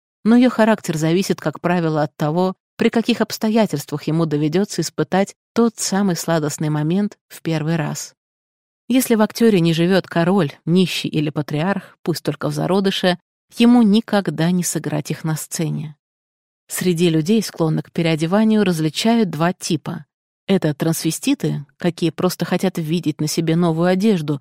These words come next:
не отягчённую воспоминаниями, и фетишисты, охотники до ношеного, какие рады учуять на себе душок чужака.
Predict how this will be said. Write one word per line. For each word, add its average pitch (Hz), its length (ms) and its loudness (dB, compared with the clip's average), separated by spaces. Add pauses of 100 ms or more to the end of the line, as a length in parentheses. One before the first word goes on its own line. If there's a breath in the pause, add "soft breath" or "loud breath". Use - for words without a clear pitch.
(300)
не 233 120 4
отягчённую 147 600 -2
воспоминаниями, 151 1000 0 (440)
и 156 140 0
фетишисты, 180 800 -4 (160)
охотники 208 560 0
до 214 160 2
ношеного, 151 640 0 (380)
какие 214 320 2
рады 180 300 2
учуять 220 540 -2
на 214 100 2
себе 160 460 -4
душок 160 500 -2
чужака. 156 640 -4